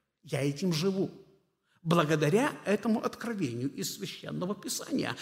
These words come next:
у меня появилось очень много хороших дней в жизни, когда мне очень плохо.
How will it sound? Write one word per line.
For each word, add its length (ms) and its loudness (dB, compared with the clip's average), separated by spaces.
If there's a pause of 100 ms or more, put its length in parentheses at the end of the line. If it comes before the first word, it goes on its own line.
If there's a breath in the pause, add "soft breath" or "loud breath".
(160 loud breath)
у 60 4
меня 240 8
появилось 540 6
очень 400 4
много 340 6 (460 loud breath)
хороших 680 6
дней 360 10
в 60 4
жизни, 640 4 (500)
когда 160 0
мне 160 6
очень 440 8
плохо. 460 0